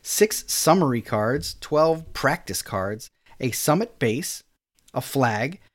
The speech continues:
fifteen factories that are double-sided with steel mills, twelve military bases, seventy-five chips of white, red, and black, eighteen orange I-beams, and eighteen black I-beams.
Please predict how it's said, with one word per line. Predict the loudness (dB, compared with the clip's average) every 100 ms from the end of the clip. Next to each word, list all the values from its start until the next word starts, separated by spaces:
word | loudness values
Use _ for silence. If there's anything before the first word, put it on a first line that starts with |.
| _
fifteen | -10 0 0 2 2 2 2
factories | 4 4 2 0 0 2
that | 2 0 -4
are | -2
double-sided | 4 6 6 4 2 2 2
with | 0 -2
steel | -2 2 4 4
mills, | -2 -4 -6 -8 -12 _ _ _ _ _ _
twelve | 0 2 4
military | 2 2 2 2 2 2
bases, | -2 -4 -6 -8 -12 _ _ _ _ _ _
seventy-five | -6 2 2 2 2 2 2
chips | 2 2 2 -2
of | -6 -6 -4
white, | -4 -4 -6
red, | 0 2 2
and | 0 0
black, | 0 -2 -4 -14 _ _ _ _ _
eighteen | -2 -2 -2 2 2 2
orange | 2 2 4 2 0
I-beams, | 0 2 2 2 2 2 -2 -8 -18 _ -8 -4
and | -2 -4 -6
eighteen | -6 -6 -2 2 2 0
black | 2 4 2 0 -8
I-beams. | -6 -6 -8 -10 -10 -10 -12